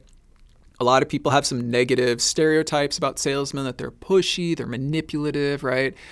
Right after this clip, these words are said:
Look, I'm sure there's a reason for that, okay? But salesmen have a very hard job.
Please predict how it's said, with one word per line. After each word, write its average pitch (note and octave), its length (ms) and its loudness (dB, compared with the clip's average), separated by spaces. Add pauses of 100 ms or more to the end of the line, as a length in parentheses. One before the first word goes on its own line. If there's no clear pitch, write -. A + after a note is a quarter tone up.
(720)
Look, C#3 280 4
I'm C#3+ 120 4
sure D#3 140 0
there's D3 200 0
a C#3 40 0
reason B2 440 -2
for C3 160 -2
that, B2 280 2
okay? C3+ 480 2 (120)
But C#3 340 4 (400)
salesmen F3 600 0 (340)
have D3 120 -4
a D3 60 -2
very C#3 200 2
hard C3+ 380 -2
job. - 340 -2